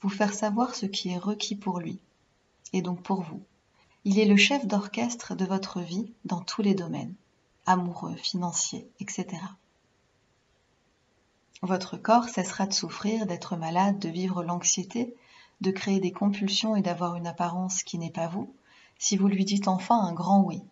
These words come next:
Alors, est-il temps de renouer ? Devenir conscient et fonctionner avec son corps, c'est apprendre à ne plus en avoir peur, à devenir intime avec lui,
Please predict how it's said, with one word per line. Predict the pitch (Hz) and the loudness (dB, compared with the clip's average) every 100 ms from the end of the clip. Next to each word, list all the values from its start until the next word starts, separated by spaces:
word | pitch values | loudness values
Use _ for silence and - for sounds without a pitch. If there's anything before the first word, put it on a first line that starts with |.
| _ _ _ _ _ _ _ - - | _ _ _ _ _ _ _ -20 -10
Alors, | 170 165 165 - _ - | -2 -2 -2 -10 _ -6
est-il | 202 - 202 | -2 -2 0
temps | 214 208 | 0 2
de | 180 | 0
renouer ? | 170 170 160 156 - _ _ _ _ _ _ _ _ _ _ _ _ _ _ - - - _ - | -2 -4 -6 -8 -12 _ _ _ _ _ _ _ _ _ _ _ _ _ _ -20 -20 -20 _ 2
Devenir | 208 202 247 247 254 | 4 10 10 8 4
conscient | 214 202 - - | 0 2 4 4
et | 208 | 4
fonctionner | 196 196 202 - 202 220 | 2 0 2 6 6 6
avec | 202 175 | 4 0
son | - 170 | -2 -4
corps, | - 220 233 233 - _ _ _ | 0 2 2 -2 -16 _ _ _
c'est | - 190 202 | -2 0 2
apprendre | 196 - 226 226 202 - | 0 2 4 4 2 0
à | 190 | -2
ne | 185 | -2
plus | - 208 | -2 4
en | 202 | 4
avoir | 185 180 175 - | 4 2 -4 -8
peur, | - - 190 - _ _ _ - | -10 -10 -10 -16 _ _ _ 0
à | 190 | 2
devenir | 190 190 208 226 202 | 4 4 6 4 4
intime | 202 208 - 202 185 | 4 6 4 4 2
avec | 165 160 - | 0 -6 -10
lui, | - - | -10 -12